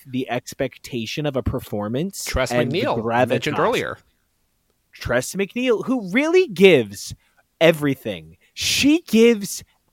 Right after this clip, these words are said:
Speaker 1: everything to make me accept this, like, almost Christine Ebersol. Look Christine Ebersol up if you don't know her.
Speaker 2: Oh, I know her. Yeah, yeah, yeah.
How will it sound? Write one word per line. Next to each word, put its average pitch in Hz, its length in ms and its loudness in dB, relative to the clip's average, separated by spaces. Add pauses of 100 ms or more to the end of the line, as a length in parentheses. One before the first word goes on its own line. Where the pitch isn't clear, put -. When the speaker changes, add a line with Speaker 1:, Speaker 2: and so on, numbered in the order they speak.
(160)
Speaker 1:
everything 175 960 4
to - 160 -6
make 165 480 -4
me 208 240 -4
accept - 920 -6 (320)
this, 143 600 -2 (100)
like, 131 800 -4 (640)
almost 202 400 0
Christine 196 920 -2
Ebersol. 135 760 2
Look 175 260 2
Christine 208 340 0
Ebersol 135 580 -2
up 104 140 -6
if 123 220 -8
you 131 40 -6
don't 131 300 2
know 165 300 2
her. 170 440 0
Speaker 2:
Oh, 196 100 0
I 294 60 2
know 285 140 -2
her. 101 100 -2
Yeah, 208 140 0
yeah, 208 100 -4
yeah. 131 180 -2